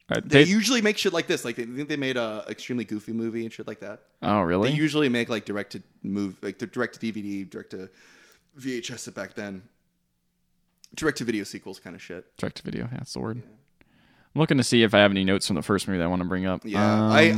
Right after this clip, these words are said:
Speaker 2: I brought up, I just wrote down mostly puns from the first movie, and then, like, the cast. Uh, what else? John Cleese was in that movie.
Speaker 1: John Cleese was in that movie.
Speaker 2: Val Kilmer was in that movie. Did you know
Speaker 1: Yeah.
Speaker 2: that?
Speaker 1: Mm, yeah,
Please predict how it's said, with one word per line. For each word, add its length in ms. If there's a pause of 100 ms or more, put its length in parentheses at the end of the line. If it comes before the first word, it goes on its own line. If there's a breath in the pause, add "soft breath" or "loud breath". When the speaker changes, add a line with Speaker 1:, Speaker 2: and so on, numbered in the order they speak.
Speaker 2:
I 40
brought 220
up, 280
I 60
just 180
wrote 160
down 240
mostly 260
puns 360
from 140
the 60
first 240
movie, 440
and 160
then, 160
like, 300
the 60
cast. 600 (800)
Uh, 240
what 120
else? 300
John 220
Cleese 360
was 140
in 80
that 160
movie. 420 (120)
Speaker 1:
John 220
Cleese 200
was 120
in 80
that 100
movie. 340 (100)
Speaker 2:
Val 200
Kilmer 340
was 140
in 80
that 100
movie. 240
Did 120
you 60
know 140
Speaker 1:
Yeah. 80
Speaker 2:
that? 260
Speaker 1:
Mm, 260
yeah, 140